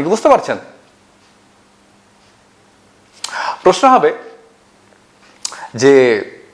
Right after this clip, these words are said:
আপনি এখানে মত এবং খালাত এর মধ্যে একটা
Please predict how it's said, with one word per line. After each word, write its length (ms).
আপনি 220
এখানে 180
মত 260
এবং 120
খালাত 300
এর 100
মধ্যে 180
একটা 120